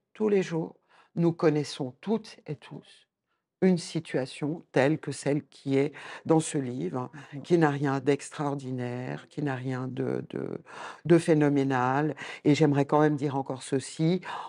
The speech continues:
Speaker 1: on vit quand même dans une société qui est tout le temps à la recherche de l'exceptionnel. Il faut que l'histoire nous prenne au ti-, aux tripes,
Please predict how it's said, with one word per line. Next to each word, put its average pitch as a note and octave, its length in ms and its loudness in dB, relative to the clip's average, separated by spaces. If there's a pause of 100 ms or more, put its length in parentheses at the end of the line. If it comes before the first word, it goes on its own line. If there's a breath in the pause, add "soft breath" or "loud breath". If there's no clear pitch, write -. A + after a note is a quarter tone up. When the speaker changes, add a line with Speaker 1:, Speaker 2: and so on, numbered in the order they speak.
(100)
Speaker 1:
on D#3 140 0
vit C#3+ 320 4
quand E3 120 0
même D3+ 220 2
dans C3 100 0
une C3 200 -4
société C3+ 500 -4
qui C#3+ 100 -10
est - 160 -8
tout A#3 140 -2
le F#3 80 -2
temps E3 320 -6 (140)
à B2 80 -4
la A#2+ 80 -2
recherche B2 720 -8 (260)
de C#3 80 0
l'exceptionnel. B2+ 760 -4 (360 loud breath)
Il B2+ 60 -6
faut D#3 160 0
que C#3+ 80 0
l'histoire C#3 580 0
nous C#3 160 -4
prenne C3 540 -8
au D3+ 100 -2
ti-, - 500 -8
aux D#3+ 100 4
tripes, D3+ 560 -2